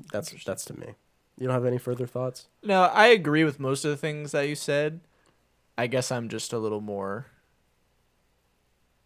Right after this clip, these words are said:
Speaker 2: like, unin-, <laughs> I don't wanna say unintelligent. <laughs>
Speaker 1: Intelligent.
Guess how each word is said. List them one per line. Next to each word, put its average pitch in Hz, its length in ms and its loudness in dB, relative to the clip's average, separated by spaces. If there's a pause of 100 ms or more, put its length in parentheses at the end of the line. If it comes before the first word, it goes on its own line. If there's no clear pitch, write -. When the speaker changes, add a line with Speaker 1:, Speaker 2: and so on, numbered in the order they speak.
(460)
Speaker 2:
like, - 500 -12 (2750)
unin-, 107 460 -6
<laughs> - 80 -10
I 185 180 4
don't 220 120 12
wanna 214 180 10
say 165 340 10
unintelligent. 151 960 4
<laughs> - 1040 6
Speaker 1:
Intelligent. - 840 -2